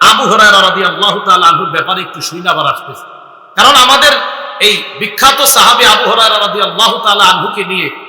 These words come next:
আমাদের দেশের একদল হাদিস অস্বীকারকারীরা তাকে কটূক্তি করতে চায়। তা আবু হুরায়রা রাদিয়াল্লাহু তাআলা আনহু আলাদা শান, মান, এটা বর্ণনা করাও হাদিস রক্ষা করার একটা দাবি।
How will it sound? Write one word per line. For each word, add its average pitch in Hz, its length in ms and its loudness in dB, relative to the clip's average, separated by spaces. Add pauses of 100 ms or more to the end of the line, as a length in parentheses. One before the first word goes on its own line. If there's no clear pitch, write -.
(240)
আমাদের 302 440 2
দেশের - 260 0
একদল 226 280 -2
হাদিস - 400 -4
অস্বীকারকারীরা 214 720 -4
তাকে 190 260 -4
কটূক্তি - 460 -12
করতে 160 280 -10
চায়। 139 300 -6 (220)
তা 202 200 0
আবু 277 120 -2
হুরায়রা 240 320 2
রাদিয়াল্লাহু 214 600 -2
তাআলা 202 220 2
আনহু - 260 -2 (320)
আলাদা 277 440 4
শান, 240 520 2
মান, 214 320 0 (160)
এটা 202 180 -6
বর্ণনা 180 460 -8
করাও 202 680 -2
হাদিস 202 400 0
রক্ষা 214 360 0
করার 202 220 -2
একটা 156 220 -6
দাবি। 123 260 -10